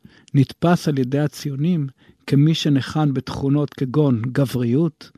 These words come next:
אומץ, יצרנות, כוח גופני, איתנות ושליטה במרחב הפתוח. בהתאם לאמונות הללו,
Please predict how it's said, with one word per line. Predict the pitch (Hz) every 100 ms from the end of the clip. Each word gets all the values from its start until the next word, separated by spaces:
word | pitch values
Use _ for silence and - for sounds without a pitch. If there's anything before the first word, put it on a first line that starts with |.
| _ _ _ 156
אומץ, | 160 147 135 - - - _ -
יצרנות, | 131 123 - 120 117 143 151 - - - _ - -
כוח | 170 175 -
גופני, | - 139 - 127 123 120 - _ _
איתנות | 135 - 127 131 156 151 - - _ -
ושליטה | 120 127 - 120 - 135 127
במרחב | 117 113 117 120 120
הפתוח. | 113 113 - 107 - _ _ _ _ _ _ _ _ - - - - _ 120
בהתאם | 143 135 - 190 220
לאמונות | 185 156 143 170 -
הללו, | 160 127 127